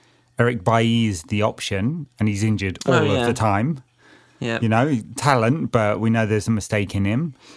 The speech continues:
Speaker 1: Sergio Romero isn't fit enough to play every week, d-, despite the sort of Twitter conversation this week. Up front, well, it's, it's, we're very thankful that Mason Greenwood's had a,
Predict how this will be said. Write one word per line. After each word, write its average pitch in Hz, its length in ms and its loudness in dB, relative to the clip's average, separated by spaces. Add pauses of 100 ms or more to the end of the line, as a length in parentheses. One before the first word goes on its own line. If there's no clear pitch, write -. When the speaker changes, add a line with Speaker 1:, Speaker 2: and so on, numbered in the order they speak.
(120)
Speaker 1:
Sergio 123 440 0
Romero 107 500 2
isn't 113 380 0
fit 117 240 -4
enough 104 420 -4
to 107 140 -4
play 104 260 -2
every 98 200 -6
week, 113 380 -6 (180)
d-, 110 180 0 (100)
despite 107 540 -2
the 101 80 -4
sort 95 240 -4
of - 240 -8 (920)
Twitter 110 340 -2
conversation 104 840 -2
this 107 240 -4
week. 135 400 -2 (1200)
Up 147 200 0
front, 135 340 2 (720)
well, 139 180 2
it's, - 240 -8
it's, 127 360 -4 (260)
we're 127 160 2
very 120 280 2
thankful 135 480 2
that 101 140 -2
Mason 107 320 0
Greenwood's 101 480 -2
had 104 160 0
a, 95 140 -2